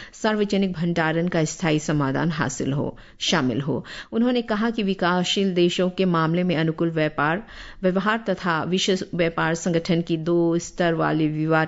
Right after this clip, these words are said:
निपटान प्रणाली की बहाली जरूरी है। डिजिटल अर्थव्यवस्था के बारे में भारत ने निष्पक्ष, पारदर्शी और आशा के अनुरूप नियामक ढांचों, सर्वोत्तम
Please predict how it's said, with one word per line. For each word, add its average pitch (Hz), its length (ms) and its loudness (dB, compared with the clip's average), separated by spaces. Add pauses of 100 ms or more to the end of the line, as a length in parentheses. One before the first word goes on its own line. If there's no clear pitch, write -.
निपटान 151 400 0
प्रणाली 151 380 2
की 151 140 -2
बहाली 147 480 -2
जरूरी 139 400 -2
है। 147 140 -4 (720)
डिजिटल 294 420 0
अर्थव्यवस्था 190 720 0
के 185 120 -2
बारे 180 280 2
में 185 160 2
भारत 170 360 0
ने 170 60 0
निष्पक्ष, 156 640 -2
पारदर्शी 160 760 -2 (280)
और 175 120 -2
आशा 180 440 0
के 196 140 -2
अनुरूप 170 420 2
नियामक 170 560 2
ढांचों, 165 480 2
सर्वोत्तम 160 640 0